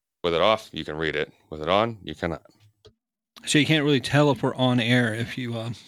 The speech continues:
Speaker 2: can't read it.
Speaker 1: Yeah, I just thought it would be a cool sign to have, and we can't even fucking see it. So
Speaker 2: I think it's a cool sign. I like it.
Speaker 1: Um, then the video editing and uploading to start monetizing.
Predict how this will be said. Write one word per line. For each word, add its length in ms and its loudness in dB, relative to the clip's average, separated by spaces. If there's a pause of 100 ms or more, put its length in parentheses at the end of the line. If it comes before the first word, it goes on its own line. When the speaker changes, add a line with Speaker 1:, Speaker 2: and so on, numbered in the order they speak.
(100)
Speaker 2:
can't 260 -8
read 200 4
it. 40 2
Speaker 1:
Yeah, 120 0
I 80 0
just 180 -6
thought 120 -2
it 40 -4
would 120 -8
be 100 -4
a 40 -6
cool 200 -6
sign 240 -4
to 60 -10
have, 260 0
and 80 -10
we 80 -10
can't 160 -10
even 140 -8
fucking 260 -6
see 140 -8
it. 200 -14
So 240 -12 (280)
Speaker 2:
I 80 0
think 100 2
it's 100 -8
a 40 -14
cool 140 -6
sign. 200 -4
I 60 -2
like 160 0
it. 100 -10 (840)
Speaker 1:
Um, 480 0 (460)
then 540 2 (1400)
the 200 4
video 280 2
editing 300 4
and 80 2
uploading 460 0
to 240 -2
start 260 0
monetizing. 580 -4